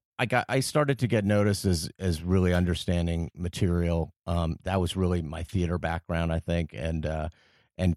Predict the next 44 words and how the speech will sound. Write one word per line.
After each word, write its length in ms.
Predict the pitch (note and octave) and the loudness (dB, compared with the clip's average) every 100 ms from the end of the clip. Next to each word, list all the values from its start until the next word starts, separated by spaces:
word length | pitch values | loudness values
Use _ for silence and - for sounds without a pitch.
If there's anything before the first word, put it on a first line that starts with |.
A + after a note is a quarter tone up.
| - | -2
Pete 240 | - C3 G#2 | -2 0 2
Aronson 400 | G#2+ G#2 G#2+ F#2 | 2 2 2 2
was 160 | F2+ | 2
actually 340 | F#2 F2+ - F2+ | 0 0 0 0
my 140 | E2+ | 0
boss 380 | D#2 E2 G2 - | -2 -2 -2 -4
for 260 | - E2+ | -4 -2
a 60 | E2 | -2
little 200 | E2+ D#2+ | -2 -2
while, 300 | D#2 E2 E2+ | -2 0 0
and 80 | E2+ | 0
he 120 | A2+ | 2
was 160 | G#2 E2+ | 2 0
great 380 | - F#2 F2+ D#2+ | 0 0 0 -2
at 120 | D#2+ _ - | -6 _ -8
kind 180 | F2 E2+ | -4 -2
of 60 | |
giving 200 | E2 E2+ | -2 -2
me 140 | E2 D#2 | -2 -2
a 80 | D#2+ | -2
lot 180 | D#2+ | -2
of 120 | E2 D#2+ | -2 -6
exposure. 680 | - - F2+ F2+ E2+ D2+ - _ - _ | -10 -4 0 0 0 -2 -4 _ -20 _
Um, 280 | E2+ E2 E2 | -4 -2 0
but 160 | E2 F#2+ | -2 0
during 240 | A2+ A2+ | 2 2
that 180 | A2 F#2 | 2 -2
time, 380 | - G#2 G2+ F#2 | -4 -2 0 0
I 80 | E2 | 0
met, 280 | E2+ E2 - - | -2 -4 -8 -12
uh, 300 | F2 D#2+ D2+ - _ _ | -8 -8 -8 -14 _ _
a 40 | F2+ - - | -20 -16 -6
guy 160 | F2+ | -4
named 220 | F2+ E2+ | -2 -4
Dan 260 | D#2+ F#2 F#2 | -2 0 0
McDermott, 560 | F2 - A2+ A2 D2+ C#2+ _ _ _ _ | -2 -2 0 0 0 -4 _ _ _ _
who 340 | - G2+ F#2 F2+ | 2 4 4 2
has 300 | G2 E2+ - - | -2 -6 -10 -8
become 260 | G2+ B2 G#2 | -4 0 2
a 80 | |
writer 360 | F2 G2 G2+ F2+ | 2 0 0 -2
but 180 | E2+ D#2 | -4 -6
was 200 | F2 E2 | -4 -4
a, 140 | E2 | -6